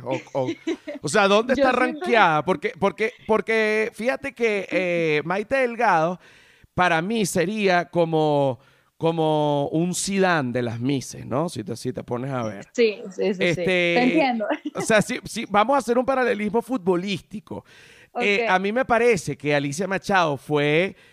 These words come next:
Speaker 1: la Maradona en un momento, rompió todos los esquemas y luego... Bueno, y luego tu-, tu-, tuvo un, tuvo un crash, o sea, tuvo,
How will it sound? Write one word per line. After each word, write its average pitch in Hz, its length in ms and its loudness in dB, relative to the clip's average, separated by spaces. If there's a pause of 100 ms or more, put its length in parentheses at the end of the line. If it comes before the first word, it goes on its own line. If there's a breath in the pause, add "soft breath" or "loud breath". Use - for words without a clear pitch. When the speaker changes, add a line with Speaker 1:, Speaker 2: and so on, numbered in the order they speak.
(120 soft breath)
Speaker 1:
la 143 160 0
Maradona 135 520 0
en 185 60 0
un 196 80 0
momento, 190 560 0
rompió 147 480 -2
todos 180 220 2
los 185 160 0
esquemas 175 460 -6
y 180 80 -2
luego... 156 520 0 (380 loud breath)
Bueno, 170 420 0
y 135 60 -2
luego 127 480 -2
tu-, - 160 -12
tu-, - 320 -2
tuvo 156 340 0
un, 175 320 -6
tuvo 143 220 0
un 165 100 -2
crash, 175 720 -4
o 139 40 -10
sea, 139 200 -6
tuvo, 143 360 0